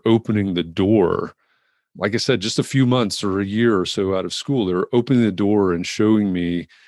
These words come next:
that there's this thing called the business of architecture, which really eventually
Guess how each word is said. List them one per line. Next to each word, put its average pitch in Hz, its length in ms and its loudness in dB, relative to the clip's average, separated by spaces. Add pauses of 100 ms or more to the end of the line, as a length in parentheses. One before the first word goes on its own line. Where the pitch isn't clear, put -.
(280)
that 92 500 0
there's 98 240 -4
this - 220 -6
thing 131 320 2
called 101 320 0
the 90 80 -4
business 98 480 -2
of 92 120 -6
architecture, - 800 -4 (680)
which 90 320 -2
really 104 540 4 (420)
eventually 98 880 0